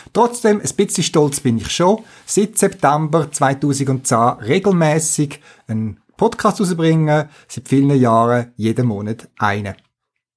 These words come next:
Schön hörst du zu und du bist auch meine Motivation zum Weitermachen, solange ich noch etwas zu erzählen habe und es Leute gibt draussen,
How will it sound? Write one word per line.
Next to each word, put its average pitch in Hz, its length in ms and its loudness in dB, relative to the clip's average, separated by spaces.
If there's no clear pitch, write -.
Schön 165 300 2
hörst 131 320 0
du 113 120 -6
zu 156 280 0
und 240 420 0
du 185 100 2
bist 170 160 0
auch 156 60 4
meine 143 180 4
Motivation 123 840 0
zum 101 240 -8
Weitermachen, 208 600 0
solange 151 340 2
ich 131 80 -4
noch 139 60 4
etwas - 300 -4
zu - 120 -4
erzählen 196 340 0
habe 208 200 2
und 135 100 -2
es - 80 -2
Leute 165 280 0
gibt 185 340 -2
draussen, 160 560 0